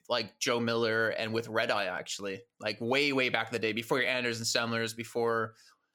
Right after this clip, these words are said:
well, I'd say alongside your Anders and Semlers, not before, uh, but before your Henry G's, your Sadakis, your,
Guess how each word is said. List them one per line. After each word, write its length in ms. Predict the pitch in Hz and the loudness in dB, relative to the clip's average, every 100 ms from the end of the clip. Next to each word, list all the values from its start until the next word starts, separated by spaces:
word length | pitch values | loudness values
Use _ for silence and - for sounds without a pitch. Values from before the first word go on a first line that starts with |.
| _ | _
well, 100 | 131 | 0
I'd 160 | 165 220 | 2 2
say 140 | 175 | 2
alongside 520 | 156 135 139 - 143 | 2 2 2 2 0
your 80 | 120 | 0
Anders 200 | 113 110 | -2 -4
and 80 | 113 | -4
Semlers, 380 | - 101 95 98 | -4 -4 -6 -6
not 120 | 104 | -8
before, 520 | 104 - 107 101 101 - | -12 -10 -4 -4 -4 -2
uh, 200 | 117 110 | -2 0
but 120 | 123 | 0
before 280 | 127 - 127 | -2 -2 0
your 140 | 120 117 | 2 0
Henry 300 | 120 120 117 | 0 0 -2
G's, 340 | 113 113 110 | -2 -2 -2
your 60 | 113 | -2
Sadakis, 840 | - 110 113 110 - 107 107 - - | -2 -2 -2 -4 -4 -2 -2 -2 -2
your, 480 | 110 104 104 104 | -2 0 0 -2